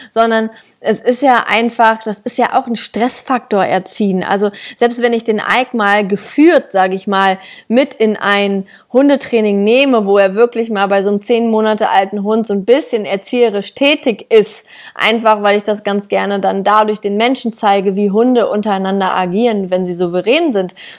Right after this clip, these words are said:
Aber ich weiß ganz genau in dem Moment, dass das für Ike jetzt nicht schön ist,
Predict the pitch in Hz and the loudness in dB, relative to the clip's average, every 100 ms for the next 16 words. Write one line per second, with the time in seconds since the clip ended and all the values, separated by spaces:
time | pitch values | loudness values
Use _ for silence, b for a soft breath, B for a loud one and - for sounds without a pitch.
0 | B _ - 220 202 180 B B B - | B _ 0 4 2 0 B B B -4
1 | 185 214 208 202 - 254 359 - 294 311 | 2 4 4 2 -2 -2 -2 -2 0 2
2 | 302 269 233 214 208 196 196 190 - 208 | 2 2 2 2 2 0 -2 -6 -4 -2
3 | 196 196 196 190 196 - 170 - - 262 | 0 0 0 -2 -6 -6 -8 -8 -2 2
4 | 330 302 175 170 - | 2 2 -2 -6 -12